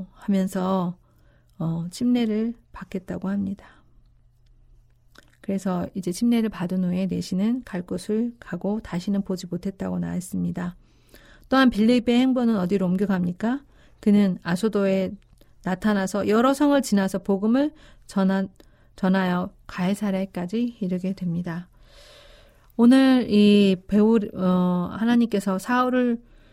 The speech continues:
부르시기 전의 상태, 그리고 빌립을 통하여 일하시는 것, 그리고 베드로와 요한을, 어, 보내서 그 성령을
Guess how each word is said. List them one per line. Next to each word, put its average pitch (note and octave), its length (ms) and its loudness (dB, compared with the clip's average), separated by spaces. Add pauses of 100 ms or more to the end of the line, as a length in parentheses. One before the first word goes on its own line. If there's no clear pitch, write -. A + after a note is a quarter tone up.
(580)
부르시기 A3 440 2
전의 F#3+ 320 2
상태, A#3 560 0 (300)
그리고 F3 420 -2
빌립을 C4+ 460 6
통하여 B3+ 340 4
일하시는 F3 480 -2
것, E3 180 -8 (300)
그리고 F3+ 300 0
베드로와 G#3+ 880 2
요한을, F#3 680 2 (480)
어, E3+ 280 -2
보내서 F3+ 580 -2 (360)
그 - 220 -14
성령을 A#3+ 720 2